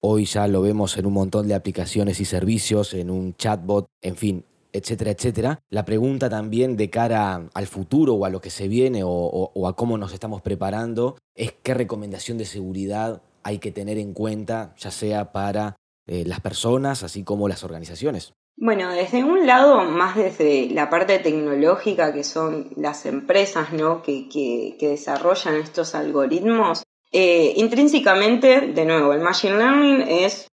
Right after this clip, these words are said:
Speaker 2: una industria tecnológica de desarrollo. Entonces, obviamente, en cuanto a recomendaciones que hay para desarrollo,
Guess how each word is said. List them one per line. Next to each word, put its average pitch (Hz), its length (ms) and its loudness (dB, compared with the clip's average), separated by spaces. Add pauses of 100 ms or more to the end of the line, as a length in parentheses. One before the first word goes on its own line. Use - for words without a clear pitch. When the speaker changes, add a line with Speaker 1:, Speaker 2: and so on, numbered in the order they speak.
(240)
Speaker 2:
una 185 380 -2
industria 175 500 4
tecnológica 160 720 2
de 143 100 6
desarrollo. 160 680 2
Entonces, 196 560 2 (220)
obviamente, 220 880 4
en 170 140 -2
cuanto 160 400 4
a 156 120 4
recomendaciones 156 1000 0
que - 100 -2
hay 170 120 6
para 165 260 2
desarrollo, 170 880 2